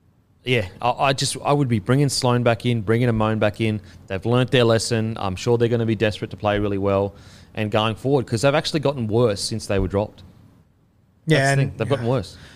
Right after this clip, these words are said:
Speaker 2: I mean, we, we spoke about at the start of the season. We had the argument where I would have played Bud Sullivan at fourteen. You said, "Oh, there's no point playing him at hooker."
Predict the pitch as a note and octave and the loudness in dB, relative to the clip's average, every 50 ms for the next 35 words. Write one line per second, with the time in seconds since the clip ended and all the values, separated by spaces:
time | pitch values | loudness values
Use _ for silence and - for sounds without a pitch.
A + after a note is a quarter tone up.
0 | - - - D#3 D3 D3+ D#3+ D#3+ D#3+ D#3 C#3+ - E3+ D#3 C3+ B2+ C#3 B2+ A#2+ A2+ | -14 0 4 6 6 6 6 6 4 2 2 2 0 0 2 2 0 0 -2 -4
1 | G#2+ - - C3 B2 A#2+ A2+ A2 - - - C3 B2+ B2+ C3 C3 A#2 A2+ A#2 A2 | -2 0 0 2 2 0 -2 -6 -4 -2 -2 0 0 2 0 0 0 -2 -2 -2
2 | A#2 B2+ B2+ B2 B2 A#2+ A2+ A#2 A#2 C3 B2+ C3 C3+ C3+ B2+ A#2 G#2+ - B2+ A#2 | 0 0 0 0 -2 -2 -4 -4 -6 -2 0 2 2 2 0 -4 -4 -2 -2 -2
3 | A2 A2 - A#2+ A#2 A2 - - B2 A#2+ A#2+ B2 A#2 A#2 A2+ - C3+ A#2 G#2+ - | -2 -2 -4 -4 -4 -2 -2 -2 -2 0 0 -2 -4 -4 -4 -4 -4 -4 -2 -4
4 | B2 - A#2+ A#2+ A#2+ A#2+ A2 - A#2+ A2+ A2+ A2 G#2 C3 B2 A2 - B2+ G#2+ - | -4 -4 -4 -4 -4 -4 -2 -2 -2 -2 -2 0 2 2 0 2 0 -4 -2 0
5 | - C3+ B2 A2+ G#2+ G#2 - E3+ D#3+ - A#2+ | 0 0 0 0 -2 0 0 0 0 0 -2